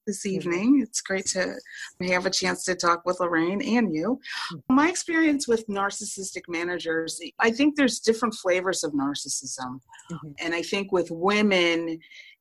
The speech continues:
Speaker 1: it comes out in so many different ways, how we can bring our stuff sometimes. And, and,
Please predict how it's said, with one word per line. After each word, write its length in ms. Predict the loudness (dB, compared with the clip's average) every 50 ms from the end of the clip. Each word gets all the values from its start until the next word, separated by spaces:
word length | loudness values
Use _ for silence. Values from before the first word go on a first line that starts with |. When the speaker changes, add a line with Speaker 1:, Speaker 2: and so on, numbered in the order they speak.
| _ _
Speaker 1:
it 160 | 0 0 0
comes 320 | 0 0 2 2 2 4 6
out 280 | 6 8 8 8 6
in 320 | 4 0 -2 -4 -6 -6 -6
so 360 | -4 0 2 2 4 4 4
many 340 | 4 4 4 2 0 -2 0
different 460 | -2 -2 -4 -2 -2 -2 -2 0 2
ways, 160 | 2 0 0
how 160 | 0 -2 0 0
we 160 | 0 -2 -2
can 160 | -2 -2 -2
bring 260 | 0 0 0 2 2
our 120 | 2 0 0
stuff 360 | -2 -2 0 0 -2 -2 -4 -8 -16 -10
sometimes. 800 | -6 -4 -2 0 0 -2 0 2 2 2 2 2 2 0 -4 -6 -2
And, 460 | 0 0 2 2 2 2 2 0 0 -2 -8 -16 -16 -16 -16 -16 _ _ _ _ _ _ _ _ 0
and, 460 | 2 4 4 4 4 4 0 -2